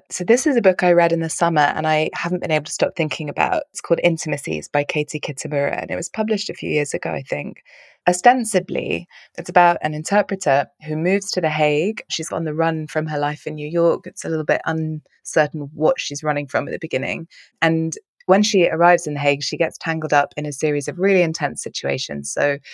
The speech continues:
she's there for a job at the International Court, which is basically a fictional version of the International Criminal Court. So that's intense situation, <laughs> number one.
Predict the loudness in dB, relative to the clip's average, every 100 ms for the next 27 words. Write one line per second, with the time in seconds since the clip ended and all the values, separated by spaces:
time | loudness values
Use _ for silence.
0 | -14 -6 -2 0 4 6 6 4 2 0
1 | 2 2 2 0 -2 -2 -6 -6 -6 -6
2 | -6 -8 -8 -2 -2 0 -4 -8 -14 -14
3 | -6 0 0 2 4 4 4 0 0 2
4 | 0 -2 -4 -2 0 0 0 -6 -8 -8
5 | -6 -6 -4 -6 -6 -8 -4 -4 -6 -4
6 | -2 -2 -2 0 2 2 0 -2 -2 -2
7 | -4 -4 -6 0 2 2 0 -2 -2 -2
8 | -2 2 2 2 -2